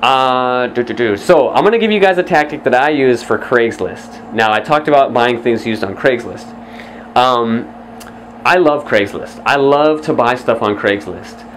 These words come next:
Uh, I advertise on Craigslist, so I'm just on there all the time. So no matter what it is I'm buying, this is my automatic, uh, you know, uh, approach to buying something and selling, and I'll tell you how i-, in a minute.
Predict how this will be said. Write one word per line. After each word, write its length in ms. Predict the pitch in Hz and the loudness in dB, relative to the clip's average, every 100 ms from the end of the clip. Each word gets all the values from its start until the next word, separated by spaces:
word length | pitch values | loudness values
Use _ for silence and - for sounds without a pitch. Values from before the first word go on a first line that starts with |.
| - - | -14 -2
Uh, 220 | 101 113 | 0 2
I 100 | 135 | 2
advertise 440 | 131 143 151 113 104 | 2 0 0 -2 -2
on 140 | 101 | -4
Craigslist, 560 | - 95 - 92 - - | -4 -4 -4 -6 -6 -8
so 280 | - 107 | 0 2
I'm 220 | 107 117 117 | 2 0 0
just 180 | 127 | 0
on 200 | - 127 | 2 2
there 120 | 123 113 | 2 2
all 220 | 110 104 | 2 0
the 80 | 117 | -2
time. 320 | 127 95 90 - - - - - - - - | -2 -2 -6 -16 -20 -20 -20 -20 -20 -20 -16
So 560 | - - 156 143 143 139 | -4 2 4 4 2 2
no 120 | 143 | 2
matter 280 | 139 160 196 | 2 2 0
what 240 | 143 131 160 | 4 4 4
it 100 | 160 | 2
is 140 | 156 | 0
I'm 180 | 135 107 | 0 2
buying, 560 | 104 110 98 90 98 - - - - - - - - - - 110 | 2 2 0 -4 -8 -12 -18 -20 -20 -20 -20 -20 -18 -18 -16 -2
this 240 | 139 175 208 | -2 0 0
is 160 | 175 | 0
my 200 | 147 131 | 0 0
automatic, 720 | 104 123 135 123 110 113 117 - - - | 2 2 2 0 2 0 -2 -6 -10 0
uh, 560 | 101 98 98 98 95 - | 2 2 2 0 -2 -4
you 140 | 107 | -2
know, 360 | 101 95 92 87 | 0 0 0 -2
uh, 300 | - 92 90 98 104 | -4 -4 -2 -4 -4
approach 460 | - 139 107 - | 0 0 0 -4
to 100 | - | -4
buying 480 | 101 107 110 101 101 | 0 0 0 -2 -6
something 400 | - 95 - - - - - - | -6 -8 -8 -16 -18 -18 -18 -2
and 180 | 190 220 | 0 0
selling, 360 | - 143 95 98 | 2 2 2 0
and 60 | |
I'll 60 | 113 | 0
tell 140 | 143 | 2
you 60 | 117 | 0
how 260 | 98 185 - - | 0 -6 -8 -4
i-, 40 | |
in 220 | 107 104 92 | -2 -2 -2
a 40 | |
minute. 200 | 87 | -6